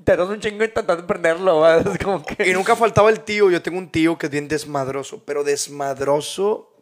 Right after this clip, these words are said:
Speaker 2: de a madre, y es, ya está grande, o sea, grande entre comillas, tiene, Marcos tiene que como unos cincuenta años más o menos,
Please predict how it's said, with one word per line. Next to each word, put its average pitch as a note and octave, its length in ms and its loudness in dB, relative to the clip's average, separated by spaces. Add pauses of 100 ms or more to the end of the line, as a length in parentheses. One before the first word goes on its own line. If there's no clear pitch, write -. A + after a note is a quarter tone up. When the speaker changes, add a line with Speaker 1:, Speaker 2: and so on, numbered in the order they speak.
(140)
Speaker 2:
de D3+ 200 -2
a D3 60 6
madre, C#3+ 500 0
y B2+ 160 -6
es, A#2 200 -12
ya B2 120 -2
está D3+ 180 -6
grande, E3 460 -2
o D3 40 -16
sea, C#3+ 120 -4
grande C#3+ 260 -2
entre D#3+ 160 -14
comillas, D#3 460 -6 (280)
tiene, C#3+ 340 -6 (100)
Marcos - 500 -14
tiene D3 180 -12
que C#3+ 160 -12
como C3 180 -14
unos D3+ 320 -12
cincuenta D3 640 -10
años C#3+ 240 -8
más C3+ 200 -12
o D3 40 -10
menos, C3+ 280 -8